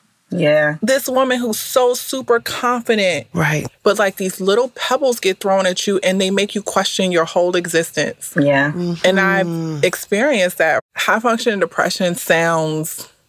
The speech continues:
Speaker 2: better than it is. If I could go the other way, maybe I would. 'Cause sometimes you wanna go crawl in the bed and put the covers over your head 'cause it would be easier.
Speaker 1: Right.
Speaker 2: It is exhausting.
Speaker 1: Yeah.
Speaker 2: It is draining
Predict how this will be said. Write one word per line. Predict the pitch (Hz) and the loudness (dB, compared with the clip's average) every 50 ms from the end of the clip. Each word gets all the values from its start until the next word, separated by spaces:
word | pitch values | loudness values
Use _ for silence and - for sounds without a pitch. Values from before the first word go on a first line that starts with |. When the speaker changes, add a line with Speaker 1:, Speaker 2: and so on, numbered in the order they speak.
| _ - | _ -4
Speaker 2:
better | 180 170 170 170 170 170 170 | 2 2 4 4 4 2 2
than | 170 165 165 | 0 0 0
it | 160 160 | 0 0
is. | 165 170 175 175 175 175 - - - _ | 2 2 2 0 -2 -4 -8 -16 -6 _
If | 165 170 165 - | 0 0 2 2
I | 160 160 170 | 0 0 0
could | - - - 175 170 160 - - _ _ _ _ _ _ _ - 165 | -2 -2 -2 0 0 0 -2 -6 _ _ _ _ _ _ _ -8 -2
go | 165 165 165 175 | 2 2 4 4
the | 180 175 - | 4 2 0
other | 175 180 185 175 | 2 0 0 2
way, | 185 185 196 190 | 2 2 0 0
maybe | 190 190 185 190 196 190 | -2 -2 -2 0 0 0
I | 196 | 0
would. | 196 208 214 196 180 | 2 2 2 2 2
'Cause | - 185 185 | 0 -2 0
sometimes | - 202 196 214 - 202 185 185 180 185 - - _ _ _ _ _ _ _ _ _ - | 0 -2 -2 0 0 0 0 0 -2 -4 -10 -16 _ _ _ _ _ _ _ _ _ 0
you | 190 208 | 0 0
wanna | 202 196 190 220 254 262 214 190 | 2 2 2 2 4 2 2 0
go | 175 180 170 180 175 175 170 165 170 170 - | 0 0 0 2 2 2 2 0 -2 -6 -12
crawl | - - 170 175 175 | -2 2 2 2 2
in | 170 175 | 0 -2
the | 165 | 0
bed | 170 165 165 160 | 0 0 2 0
and | 160 156 | -2 -2
put | - 180 175 | -2 -4 0
the | - 156 | 0 -2
covers | - - 185 175 180 170 165 | 0 0 0 2 2 2 2
over | 175 165 165 | 0 0 2
your | 165 160 165 | 2 0 0
head | 175 185 175 160 156 | 2 0 0 0 0
'cause | - 180 180 | -2 0 0
it | 175 170 | 0 0
would | 170 165 | 0 -2
be | 170 151 139 - _ | -4 -6 -8 -8 _
easier. | - 202 202 196 175 165 151 143 - - - - - - - | 0 0 0 0 0 -2 0 0 0 0 0 -2 -4 -6 -4
Speaker 1:
Right. | - 165 165 151 151 151 147 143 139 - - _ - | -2 0 2 2 0 0 -2 -4 -4 -6 -10 _ 0
Speaker 2:
It | - 214 | 2 2
is | 220 185 175 | 2 2 0
exhausting. | 156 156 151 147 - - 185 180 202 202 - - - - 170 160 - - - | -2 -4 -6 -8 -2 -2 -2 0 0 -2 -4 -4 -2 -2 -2 -2 -2 -4 -4
Speaker 1:
Yeah. | 127 143 151 185 190 | -2 0 2 2 2
Speaker 2:
It | 196 | 2
is | 214 180 - - - _ 147 | 0 -2 -4 -10 -16 _ -14
draining | - - - 170 165 160 165 185 196 202 208 196 180 175 160 151 147 135 | -10 -4 -2 -2 -2 0 0 0 2 2 0 0 0 0 0 -2 -4 -6